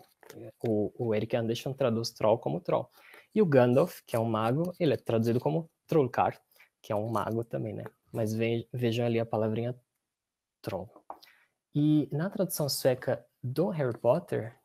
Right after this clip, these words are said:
que é da Lena Frisedin, a criatura que tá lá no banheiro também é um troll. E o Harry Potter é um trollkarl, como todos os outros magos. O,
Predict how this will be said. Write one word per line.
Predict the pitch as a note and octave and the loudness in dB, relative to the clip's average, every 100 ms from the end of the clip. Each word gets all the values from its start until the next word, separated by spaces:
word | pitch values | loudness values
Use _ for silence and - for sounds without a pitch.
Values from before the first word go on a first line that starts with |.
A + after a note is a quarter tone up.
| _ | _
que | - | -6
é | A#2 | -4
da | A2 A2+ G#2+ G#2 G2+ G#2 _ _ _ _ | -2 -2 -4 -6 -8 -12 _ _ _ _
Lena | B2+ A2+ A2 | -4 -2 -2
Frisedin, | - A2 A#2 B2+ C3+ C#3+ F3 _ _ _ _ - | -4 -4 -2 -2 -2 -4 -6 _ _ _ _ -10
a | D3 | -6
criatura | - D#3+ D3+ - G3 D#3 B2 - _ - _ _ _ - | -2 -2 -2 -2 2 2 0 -8 _ -20 _ _ _ -8
que | - | -6
tá | - A#2 | -2 0
lá | A#2+ A2+ | 0 2
no | A2 | 2
banheiro | A2 G#2+ B2+ D3+ - - _ _ _ _ - | 2 2 4 2 0 -6 _ _ _ _ 6
também | F3 B2+ A#2 | 6 6 2
é | A#2+ | 0
um | F3+ | -2
troll. | - B2+ B2+ - _ _ - | 4 4 4 -4 _ _ -6
E | G3 | -4
o | |
Harry | D3+ C3+ - | 0 0 2
Potter | A2+ B2 C#3+ C#3+ - | 2 2 -2 -6 -8
é | A#2+ | -4
um | B2 | -4
trollkarl, | B2 D3 A2+ - A2 - _ - - - - | 0 2 0 -4 -10 -12 _ -20 -20 -20 -8
como | - D#3+ | -2 0
todos | C3+ B2+ | 4 4
os | C#3+ | 4
outros | B2+ B2 C#3+ | 2 2 0
magos. | D3 C#3+ A#2 A2 A2 | 0 0 0 0 0
O, | G#2 A2 | 0 -2